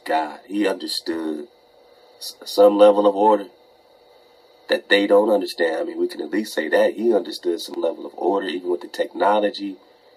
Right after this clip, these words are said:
the Vermana drop. I mean, look, they say Hitler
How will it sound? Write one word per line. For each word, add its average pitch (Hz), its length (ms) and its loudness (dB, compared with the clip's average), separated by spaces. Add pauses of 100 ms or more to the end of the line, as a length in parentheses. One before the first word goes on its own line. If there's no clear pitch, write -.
(500)
the - 100 -10
Vermana 87 520 2
drop. 104 460 4 (380)
I 82 80 -6
mean, 76 520 -8
look, - 220 -6 (720)
they 101 140 6
say 92 360 4
Hitler 87 380 2